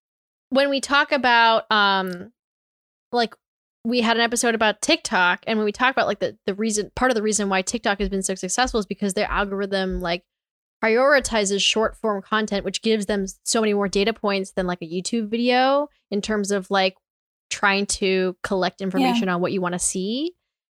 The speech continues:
Speaker 1: And so just by nature of these totally sort of almost unrelated factors, like the short form and the, like, you know,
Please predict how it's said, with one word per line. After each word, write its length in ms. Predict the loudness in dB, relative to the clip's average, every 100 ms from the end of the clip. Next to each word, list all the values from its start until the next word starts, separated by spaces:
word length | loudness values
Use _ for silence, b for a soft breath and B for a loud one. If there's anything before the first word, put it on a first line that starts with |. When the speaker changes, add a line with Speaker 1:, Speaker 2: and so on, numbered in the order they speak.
| -6
Speaker 1:
And 120 | 0
so 100 | 0
just 300 | 2 0 2
by 100 | 0
nature 480 | 2 0 -2 -2 0
of 160 | -2 -2
these 260 | -2 -2
totally 760 | -4 -6 -2 0 2 0 -2 -4 _ _ _ -2
sort 140 | 0
of 80 | 0 -2
almost 240 | 0 0 2
unrelated 560 | 2 2 2 0 0 -2
factors, 800 | -2 -2 -2 -4 -6 -4 -4 -6 -8 _
like 420 | 0 2 0 _ _ _ _ _ _ _
the 40 | -2
short 300 | 2 2 0
form 560 | 0 2 2 2 0 -2
and 140 | -2
the, 120 | 0
like, 240 | 0 -2 -2
you 80 | -2
know, 320 | -2 -2 -6